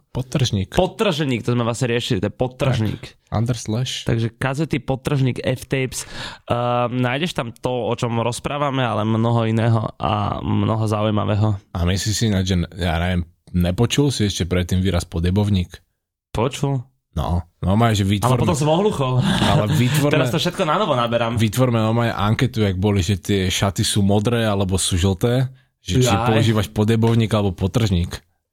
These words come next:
Speaker 1: Ako, ja neviem, ja som to aj na škole asi používal. To som
Speaker 2: Asi
Speaker 1: ešte
Speaker 2: aj ja. Však profesori ho nenávidia.
Speaker 1: Však na Pokeci, jak si mal ty kokosník, však tam bol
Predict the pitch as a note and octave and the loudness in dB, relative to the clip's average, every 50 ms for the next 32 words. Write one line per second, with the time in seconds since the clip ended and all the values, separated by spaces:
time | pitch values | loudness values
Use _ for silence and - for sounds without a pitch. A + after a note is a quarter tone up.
0 | _ _ - F2 E2+ - F#2+ F2 E2+ F2 F#2+ F#2+ F2+ F2 E2+ - F#2 F2+ F2+ E2+ | _ _ -4 -4 -2 0 0 0 2 2 2 2 0 0 0 -2 -4 -2 -2 0
1 | E2 D#2+ E2 D#2+ D#2+ E2 - - A2 F#2 F2 E2+ F2 - E2+ - E2 F2 E2+ F2 | 0 0 0 0 0 -2 -2 -2 -2 0 0 -2 -2 -6 -8 -8 -6 -4 -4 -2
2 | F2 F2 F2+ F#2 F#2 - - - _ _ _ _ _ _ _ _ _ _ _ - | -2 -2 -2 -2 -4 -6 -10 -14 _ _ _ _ _ _ _ _ _ _ _ -10
3 | F2+ - - F2 E2+ - A2+ A2 - - B2 A2 G#2+ G#2+ A2 A2 A2 - - - | -8 -4 -2 0 0 2 0 0 2 0 2 2 2 0 0 -2 -2 -6 -10 -20
4 | - - _ - - D3 B2 - D3 D3+ - F#3 - - C#3 A2+ A2+ A2+ A2 A2+ | -20 -20 _ -4 -2 -2 0 0 0 0 0 0 -2 0 0 0 0 2 0 0
5 | A#2+ B2+ A#2 G#2+ G#2 G#2 G#2+ A2 A2+ G2 - - _ _ - - G2 - - G2+ | 0 0 -2 -2 -2 0 0 0 -2 -2 -6 -14 _ _ -6 -6 -4 0 0 2
6 | F#2+ A2+ A2 - G2 - B2 G2+ - - G2+ F#2+ F2+ F#2 - - A#2+ G#2+ G2 F#2 | 2 2 2 0 0 0 -2 -2 0 -2 -2 -2 -2 -2 -2 -2 0 0 0 0
7 | F2 F#2 G2 F2 F#2+ E2 - F#2 - - F#2+ F2+ E2+ - - - D#2+ - _ - | -2 -4 -4 -4 -4 -2 -2 -4 -4 -2 -2 -2 -2 -4 -6 -8 -8 -10 _ -4
8 | F2 F2 F#2 F2 | -2 0 0 0